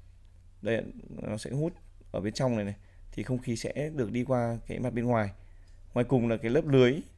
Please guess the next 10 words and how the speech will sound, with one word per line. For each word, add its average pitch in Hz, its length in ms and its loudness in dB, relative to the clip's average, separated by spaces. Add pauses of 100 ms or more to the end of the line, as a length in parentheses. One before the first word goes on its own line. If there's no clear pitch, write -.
(420)
để - 440 -6
chắn 113 280 0
những 147 120 -8
cái 151 400 -4 (800)
thành 117 140 -4
phần, 107 280 0
ờ, 101 340 -2 (680)
bụi - 140 -2
bẩn 95 320 4
to, 131 260 8